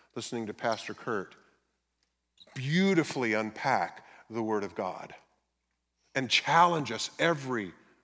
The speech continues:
week to greatness. Just, just let that settle in for just a second and then answer the question, "h-, what have you done with the light that's been given to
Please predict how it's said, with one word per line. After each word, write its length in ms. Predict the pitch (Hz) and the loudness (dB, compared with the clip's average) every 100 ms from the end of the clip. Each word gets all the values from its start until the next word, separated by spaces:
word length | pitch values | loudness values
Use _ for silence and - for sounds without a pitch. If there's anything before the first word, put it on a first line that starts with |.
| _ | _
week 580 | 104 117 143 127 - - _ _ _ _ _ _ _ | -10 -8 -6 -8 -10 -18 _ _ _ _ _ _ _
to 100 | - | -10
greatness. 760 | 113 110 110 110 95 - - - - _ _ _ _ _ _ _ _ _ _ _ _ _ _ | -8 -4 -4 -4 -8 -8 -6 -6 -12 _ _ _ _ _ _ _ _ _ _ _ _ _ _
Just, 220 | 190 180 | -2 0
just 220 | 165 185 175 | 0 -2 2
let 280 | 196 190 | 0 2
that 240 | 202 165 135 - - | 2 2 0 -6 -16
settle 580 | - - - 196 185 165 | -6 -4 0 2 4 6
in 340 | 185 185 127 101 | 6 4 2 -2
for 200 | - 139 | -4 0
just 320 | 160 156 - | 0 0 -2
a 40 | |
second 460 | 123 180 147 123 95 - - - - | -2 0 0 -2 -4 -10 -20 -20 0
and 200 | 151 147 | 2 4
then 360 | 156 156 143 123 - - | 4 4 4 -2 -8 -6
answer 380 | 156 165 165 151 | 0 2 2 -2
the 80 | 127 | -2
question, 520 | - 190 190 - 90 - _ _ | -2 -2 -2 -6 -12 -18 _ _
"h-, 280 | - - - - - - | -6 -4 -4 -10 -20 -2
what 220 | 156 196 | 4 6
have 160 | 175 127 | 6 2
you 260 | 156 220 | 0 2
done 380 | 214 170 127 127 | 4 6 6 4
with 180 | 131 - | 0 0
the 80 | 131 | 0
light 360 | 123 131 131 - | 2 2 0 -4
that's 200 | 117 - | -8 -8
been 220 | - 117 | -10 -8
given 320 | 113 120 110 101 | -6 -6 -6 -8
to 300 | - 98 | -10 -10